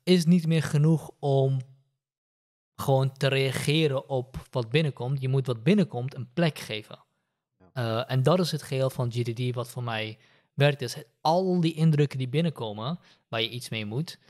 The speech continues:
Speaker 1: eh, die geef je een plek buiten jezelf, zodat je er naartoe terug kan op het moment dat je het, dat je het nodig hebt. Dus die,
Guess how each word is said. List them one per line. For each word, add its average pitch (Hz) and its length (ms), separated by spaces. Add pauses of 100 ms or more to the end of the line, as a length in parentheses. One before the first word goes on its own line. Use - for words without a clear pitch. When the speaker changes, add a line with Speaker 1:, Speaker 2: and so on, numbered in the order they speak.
(360)
Speaker 1:
eh, 117 340 (100)
die 147 120
geef 139 280
je 131 100
een 113 120
plek 139 380
buiten 139 320
jezelf, 117 440
zodat 117 240
je 120 100
er 117 60
naartoe 117 340
terug - 220
kan 123 320 (140)
op 123 100
het 117 100
moment 113 220
dat 110 160
je 117 60
het, - 260
dat 123 160
je 117 60
het 117 80
nodig 139 300
hebt. - 280 (280)
Dus 123 300
die, - 240